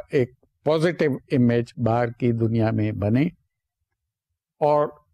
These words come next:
बाहर की दुनिया के लोग इसको एक बेहतर, अमन पसंद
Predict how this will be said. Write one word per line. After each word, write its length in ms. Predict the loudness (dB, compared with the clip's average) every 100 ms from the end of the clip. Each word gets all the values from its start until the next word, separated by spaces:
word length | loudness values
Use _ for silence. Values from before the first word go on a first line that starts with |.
| _ _ -2
बाहर 300 | 0 0 -2
की 180 | -2 0
दुनिया 360 | 2 4 2
के 120 | 0 0
लोग 420 | 2 2 -2 _ _ _ _ _ _ -4
इसको 380 | -4 -2 0 0 -2 -2
एक 560 | -2 -2 _ -2 0 -2 _ _
बेहतर, 680 | 0 2 2 -2 -2 -2 -2 -12 _ _ _ _ _ _ _
अमन 320 | -2 2 2 0
पसंद 540 | -2 -2 0 0 -2